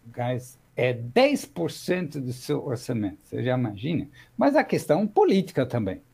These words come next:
né? A qualquer momento você pode ter problema. Se você passa pelo Mar Báltico, é uma relação direta,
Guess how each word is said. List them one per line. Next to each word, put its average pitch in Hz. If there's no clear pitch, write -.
né? 131
A 110
qualquer -
momento 139
você 156
pode 123
ter 127
problema. -
Se -
você 208
passa -
pelo 135
Mar 170
Báltico, 151
é 208
uma 226
relação 208
direta, 208